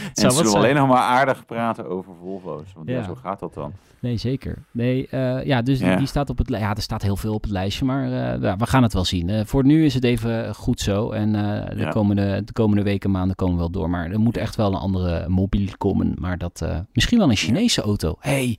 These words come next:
Speaker 1: Chine-, wat een leuk bruggetje.
Speaker 2: Ja.
Speaker 1: Nee, dat mag dus niet meer van Ursula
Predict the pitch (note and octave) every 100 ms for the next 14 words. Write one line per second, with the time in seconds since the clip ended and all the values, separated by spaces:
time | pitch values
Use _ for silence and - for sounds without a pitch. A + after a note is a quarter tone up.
0 | - - - - F2+ E2+ - E2 E2 E2+
1 | D#2+ D#2+ D2+ D#2 D#2 D2+ E2 D#2 G2 E2+
2 | D2+ G2+ F2 G2 F#2+ G#2+ C#3 D#3 C#3+ G#2
3 | G2+ F2 F2+ E2 D#2+ F#2 F2 G#2 G2 F#2
4 | G2 F2 E2 E2+ G#2 C#3